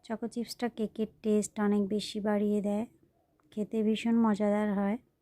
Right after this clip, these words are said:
ওই জন্য আমি সবসময় চেষ্টা করি চকলেট কেকে আমি চকো চিপসটা ব্যবহার করি সবসময়। যখন আমার এটা শেষ হয়ে যায় স্টক, তখন আবার আমি বাড়িতে বানিয়ে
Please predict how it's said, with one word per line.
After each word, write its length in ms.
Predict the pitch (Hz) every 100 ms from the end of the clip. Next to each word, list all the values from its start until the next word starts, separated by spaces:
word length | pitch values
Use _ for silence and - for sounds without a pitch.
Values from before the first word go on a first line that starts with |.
| _ _ _ _ _ _ _ _ _ -
ওই 40 |
জন্য 140 | 240 240
আমি 100 | 240 233
সবসময় 380 | 214 - 233 226
চেষ্টা 260 | 220 - 233 220
করি 140 | 233 240 240
চকলেট 280 | 214 226 -
কেকে 320 | 220 208 214 214 214
আমি 160 | 214 208 208 208
চকো 180 | 190 214
চিপসটা 280 | - - - 208
ব্যবহার 320 | 202 196 214 208
করি 160 | - 208 208
সবসময়। 460 | 208 - 208 208 302 _ _ _ _ _ _ _ _ _ _ _ _ _ _ _ -
যখন 480 | 220 233 220 - 226 226
আমার 260 | 220 214 214 208
এটা 220 | - 214 214 208
শেষ 160 | - 226 -
হয়ে 160 | 233 220
যায় 200 | 220 220 254 -
স্টক, 280 | - 214 - _ _ - _ _ _ -
তখন 220 | 208 214 214
আবার 180 | 208 214 214
আমি 100 | 214 208
বাড়িতে 260 | 208 202 202
বানিয়ে 380 | 208 202 208